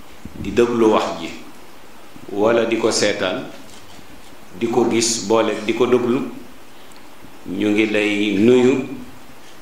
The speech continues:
ci nuyoo bi gën a yell ci yow, jóge ci Yàlla, jaar ci Rasulullahi sallallahu alayhi wa sallam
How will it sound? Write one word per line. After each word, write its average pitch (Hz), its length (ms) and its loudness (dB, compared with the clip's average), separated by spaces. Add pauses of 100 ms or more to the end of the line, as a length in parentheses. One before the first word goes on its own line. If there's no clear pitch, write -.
(380)
ci 110 480 2
nuyoo 110 440 6
bi 120 120 4
gën 120 180 4
a 113 60 2
yell 98 520 0
ci 107 160 0
yow, 92 320 2 (1500)
jóge 113 380 4
ci 110 140 0
Yàlla, 104 340 2 (1500)
jaar 110 340 4
ci 113 80 0
Rasulullahi 101 680 0
sallallahu 101 320 0
alayhi 101 140 0
wa - 20 0
sallam 139 360 2